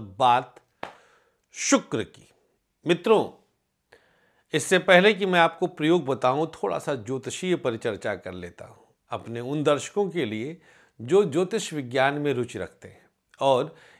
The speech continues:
इस परिचर्चा को अगर आप सुन लेते हैं दो तीन मिनट, तो फ़ायदा ये होगा कि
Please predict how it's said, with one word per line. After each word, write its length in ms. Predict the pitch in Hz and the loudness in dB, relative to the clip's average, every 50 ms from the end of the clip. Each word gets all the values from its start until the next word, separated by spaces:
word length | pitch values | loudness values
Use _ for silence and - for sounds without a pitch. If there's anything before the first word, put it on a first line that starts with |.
| _ - | _ -6
इस 140 | 185 180 185 | -6 -6 -6
परिचर्चा 580 | - - 135 135 127 - 139 135 127 - 185 190 | -6 -6 -4 -4 -2 0 0 0 0 0 -2 -2
को 180 | 185 190 175 151 | -2 -2 -2 -2
अगर 180 | 139 147 147 | 0 0 0
आप 140 | 143 147 143 - | 0 0 -2 -4
सुन 220 | - - 180 196 | -6 -4 -2 0
लेते 340 | 185 151 120 - - 117 117 | 2 0 0 -2 -4 -8 -8
हैं 120 | 107 120 107 | -8 -8 -8
दो 80 | 120 113 | -10 -10
तीन 240 | - 123 117 113 | -8 -8 -8 -8
मिनट, 400 | 107 101 104 101 127 160 - - - _ _ _ _ _ _ _ _ _ - | -8 -10 -8 -8 -8 -8 -8 -12 -20 _ _ _ _ _ _ _ _ _ -6
तो 60 | 180 | -6
फ़ायदा 380 | 175 - - 160 151 156 156 185 | -4 2 4 4 4 6 4 2
ये 260 | 180 151 139 160 185 | 2 2 4 4 2
होगा 360 | 180 151 131 101 90 120 139 139 | 2 2 0 -2 -2 -4 -6 -6
कि 260 | - - 196 202 | -8 -8 -8 -8